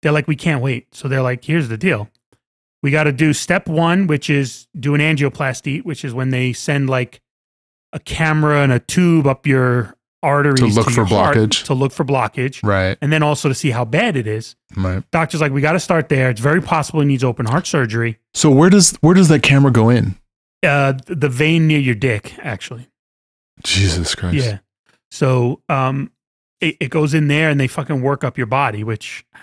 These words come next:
Speaker 1: I don't know,
Speaker 2: Wow.
Speaker 1: just seems crazy. You would think that somewhere in the chestal area would be
Speaker 2: Right.
Speaker 1: faster, but
Speaker 2: Uh-huh.
Speaker 1: I don't know.
Speaker 2: <laughs>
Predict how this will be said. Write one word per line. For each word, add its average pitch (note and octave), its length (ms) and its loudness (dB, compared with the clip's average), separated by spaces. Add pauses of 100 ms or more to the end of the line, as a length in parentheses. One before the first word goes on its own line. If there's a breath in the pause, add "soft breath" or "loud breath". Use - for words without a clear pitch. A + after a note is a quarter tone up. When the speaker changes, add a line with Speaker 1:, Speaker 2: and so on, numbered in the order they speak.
Speaker 1:
I - 80 -20
don't - 160 -20
know, F#2+ 60 -2
Speaker 2:
Wow. F2 80 0
Speaker 1:
just F#2+ 160 -8
seems C#3 180 -12
crazy. - 240 -20
You F3 140 -8
would B2 160 -8
think G3 240 0
that D3 240 -2
somewhere D3 320 -2
in C3 120 0
the A#2+ 60 -6
chestal C#3+ 580 -6
area A#2+ 440 -4 (360)
would G2+ 160 4
be G2 60 4
Speaker 2:
Right. G2 100 2
Speaker 1:
faster, F#3 480 -2
but D3+ 240 -4
Speaker 2:
Uh-huh. A#2+ 640 4
Speaker 1:
I - 40 2
don't B2+ 260 2
know. D3+ 140 4
Speaker 2:
<laughs> - 40 -20